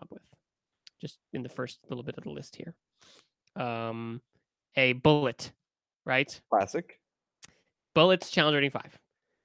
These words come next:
Speaker 1: ninety-four hit points, seventeen armor. That seems fine, right? Burrow
Speaker 2: Mm-hmm.
Speaker 1: speed, very dangerous. Now, Deadly Leap. You might be familiar with this ability.
Speaker 2: I've
Speaker 1: If the
Speaker 2: seen it once or
Speaker 1: bullet
Speaker 2: twice.
Speaker 1: jumps fifteen feet as part of its movement,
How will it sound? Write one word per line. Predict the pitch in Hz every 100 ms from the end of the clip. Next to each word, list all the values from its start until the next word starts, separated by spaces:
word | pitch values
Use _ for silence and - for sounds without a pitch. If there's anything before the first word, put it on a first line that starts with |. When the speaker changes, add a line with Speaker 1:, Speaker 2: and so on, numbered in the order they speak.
| _ _ _
Speaker 1:
ninety-four | 151 139 170 190 160
hit | 143
points, | 135 135 -
seventeen | - 156 143 143
armor. | 123 - - _
That | - 175 -
seems | 120 113
fine, | - 117 147 170
right? | 143 175 - _ _ -
Burrow | 160 170 127
Speaker 2:
Mm-hmm. | 123
Speaker 1:
speed, | 123 123 113
very | 135 147
dangerous. | 135 120 120 139 160 - _ _ _
Now, | - 160 107 - _ _ _ _ _ -
Deadly | 175 196 202
Leap. | 185 165 113 - _ _ _ _ _ _ _ - _ _ _ _
You | 151 202
might | 190
be | 165
familiar | 147 147 131
with | 131
this | 127
ability. | 131 127 135 175 202 _ _ _ _ _ _ _ _ -
Speaker 2:
I've | -
Speaker 1:
If | 190
the | 196
Speaker 2:
seen |
it |
once |
or | 202
Speaker 1:
bullet | 208 196
Speaker 2:
twice. | 165 196
Speaker 1:
jumps | 190 151 - - - _
fifteen | - 190 - 202 185
feet | - 190
as | 151
part | 156 151
of |
its | 147 156
movement, | 170 135 131 -